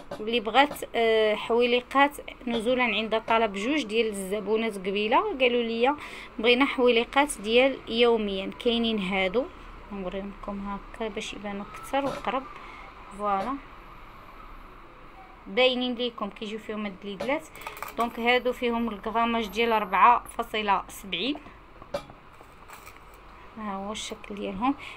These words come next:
تيبقاو بالسومه ديال خمسمية وثمانين درهم لو غرام، تيبقاو ليكم ألفين وسبعمية وخمسين درهم.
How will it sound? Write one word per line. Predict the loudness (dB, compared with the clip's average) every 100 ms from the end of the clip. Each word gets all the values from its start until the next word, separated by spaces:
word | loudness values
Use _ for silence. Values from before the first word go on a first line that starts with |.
| -4
تيبقاو | 4 4 4 8 10 10
بالسومه | 4 -6 -2 -2
ديال | 2 0
خمسمية | 0 -4 -4 0 4 4 2
وثمانين | -4 -2 0 0 0 -2
درهم | -2 -2 -2 0
لو | -2
غرام، | 2 6 6 6 -4 -16 -8
تيبقاو | 0 0 4 4 6
ليكم | 4 4 6 6 6 -2 -14 -20 -18 -18 -18 -20 -20 -20 -20 -18 -16 -14 -16 -12 -2
ألفين | -2 4 8 8 6
وسبعمية | -2 -4 2 2 4 2
وخمسين | 0 -2 -4 2 2
درهم. | 0 -6 -10